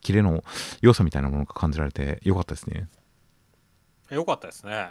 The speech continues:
Speaker 2: <laughs> いや、だから本当にアンデラは力入ってるんで、成功してほしいっすよね。
Speaker 1: はいはいはい。いや、本当に今後の展開が全て楽しみですよ。
Speaker 2: うん。
Speaker 1: といったコメントと、他にもたくさんコメントいただきました。誠にありがとうございます。
Speaker 2: ありがとうございます。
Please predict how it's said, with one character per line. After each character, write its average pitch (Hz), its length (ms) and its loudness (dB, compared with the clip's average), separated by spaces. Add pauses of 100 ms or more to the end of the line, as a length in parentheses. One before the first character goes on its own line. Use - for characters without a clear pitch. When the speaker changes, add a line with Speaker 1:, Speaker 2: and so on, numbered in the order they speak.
(140)
Speaker 2:
<laughs> - 1040 -16
い - 40 -12
や、 170 60 -10
だ 196 60 -10
か 180 60 -8
ら 165 60 -8
本 277 180 -4
当 294 140 -4
に 262 60 4
ア 233 100 4
ン 214 120 -2
デ 220 100 4
ラ 220 100 6
は 208 80 0
力 214 280 6
入 175 160 4
っ - 40 -2
て - 180 -2
る 127 100 0
ん 117 40 -10
で、 107 180 -4
成 - 140 -4
功 160 160 2
し - 20 -4
て 175 60 6
ほ 156 40 6
し 160 60 0
い 170 40 2
っ - 20 2
す - 120 -6
よ 82 80 -6
ね。 101 480 -8
Speaker 1:
は 78 100 2
い 65 40 -4
は 67 100 -8
い 64 40 -10
は 64 80 -8
い。 - 100 -16
い 80 60 -6
や、 78 100 -2
本 80 200 -4
当 87 80 0
に 82 40 0
今 82 220 -2
後 82 60 0
の 78 80 -2
展 80 180 -4
開 78 140 -2
が 76 80 -6
全 113 260 -2
て - 100 -10
楽 76 220 -6
し - 60 -8
み - 60 -10
で - 40 -14
す - 100 -14
よ。 87 100 -12 (1080)
Speaker 2:
う 120 40 -12
ん。 95 100 -16 (840)
Speaker 1:
と 120 100 -2
い 113 40 0
っ - 20 -20 (160)
た 110 100 -2
コ - 120 -2
メ 98 100 4
ン 98 40 0
ト 101 120 -2
と、 135 180 -2
他 95 160 -2
に 85 60 4
も 71 100 0
た 76 100 -6
く - 60 -14
さ 123 80 0
ん 107 60 2
コ - 100 -4
メ 82 80 2
ン 78 60 -2
ト 80 80 -4
い 71 40 -4
た - 120 -6
だ 80 60 -2
き - 100 -8
ま 80 80 0
し - 100 -8
た。 - 180 -14
誠 82 280 -6
に 73 120 -6
あ 82 60 -6
り 80 80 -2
が 78 60 -2
と 71 100 -10
う - 20 -8
ご 71 60 -10
ざ - 80 -10
い - 20 -10
ま 78 100 -6
す。 - 140 -16 (1000)
Speaker 2:
あ 131 80 -12
り 131 60 -4
が 143 80 -2
と 180 100 0
う - 20 -2
ご - 20 -2
ざ 190 40 4
い - 20 4
ま 175 60 4
す。 - 560 -12